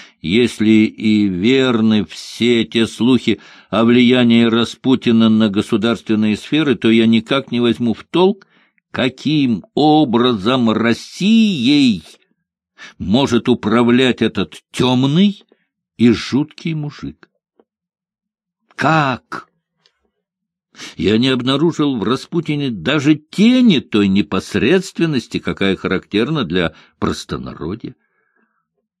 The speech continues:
Это ярко выраженная преступная натура, место которой на каторге, а он гуляет — гуляет так, словно бандит, которому подфартило в добыче.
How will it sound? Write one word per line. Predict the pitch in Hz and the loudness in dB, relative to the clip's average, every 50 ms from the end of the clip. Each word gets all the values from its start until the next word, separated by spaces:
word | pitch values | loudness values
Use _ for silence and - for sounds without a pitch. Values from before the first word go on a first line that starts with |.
| _ _ _ _ _ _ _ _ _ _ _ _ _ _ _ | _ _ _ _ _ _ _ _ _ _ _ _ _ _ _
Это | _ 90 82 - 104 | _ -8 -4 -2 -2
ярко | 98 85 71 - 113 131 143 143 135 120 113 - - 120 113 | -2 -2 -4 -4 -2 -2 0 0 0 -2 -4 -4 -2 -2 -2
выраженная | 95 78 85 113 117 110 113 120 113 117 131 147 156 156 165 175 - _ _ _ _ _ _ | -2 0 2 2 2 2 0 -2 -4 -6 -8 -8 -8 -8 -8 -10 -10 _ _ _ _ _ _
преступная | - 117 117 117 110 - - - - - 135 120 98 - - 113 113 117 120 | -4 0 0 0 0 -2 -6 -8 -2 2 2 2 2 0 0 0 2 2 2
натура, | 120 123 135 135 - _ 214 214 190 135 87 85 82 73 - - _ _ _ _ _ _ _ _ _ - - _ | 2 0 -2 -4 -4 _ 0 0 2 0 0 0 -4 -6 -8 -12 _ _ _ _ _ _ _ _ _ -20 -10 _
место | 98 92 95 95 101 98 - - 107 - | -4 -2 0 0 0 -2 -2 -4 -4 -4
которой | - 98 - 107 101 113 113 | -2 -2 -2 0 2 2 2
на | 113 117 123 127 123 | 2 2 2 0 -2
каторге, | - _ _ 190 196 190 185 - 131 104 87 76 73 87 - - - _ | -4 _ _ 0 0 0 0 0 -4 -4 -4 -4 -4 -4 -4 -6 -10 _
а | _ 160 185 | _ 2 2
он | 196 208 202 165 131 | 4 4 4 4 4
гуляет — | 135 127 110 107 107 104 101 104 104 104 - _ - _ _ _ _ _ _ _ _ _ _ | 4 4 4 4 4 4 2 2 2 2 0 _ -14 _ _ _ _ _ _ _ _ _ _
гуляет | 85 127 131 117 123 143 156 151 147 139 - _ | 0 2 4 4 4 4 4 2 2 0 0 _
так, | - 156 180 175 - | -4 -2 -2 -2 -4
словно | - - 107 123 143 147 143 135 | -4 -4 -2 -2 0 0 0 -2
бандит, | 123 101 120 139 147 131 101 110 170 202 185 - | 0 0 -2 -2 -2 -2 -2 0 0 -2 -2 -2
которому | - 120 - - 151 135 135 143 139 120 | -4 -6 0 0 0 2 2 0 -2 -2
подфартило | - - 139 117 - - - 135 143 139 123 - - 196 202 202 202 202 | -2 -4 -4 -4 -6 -4 -2 0 0 0 -2 -4 -2 -2 -2 2 0 0
в | 185 175 | 0 -2
добыче. | 151 135 180 190 180 151 214 - - - - - - - - | -4 -4 -2 -2 0 -2 -2 -4 -4 -8 -12 -12 -10 -14 -14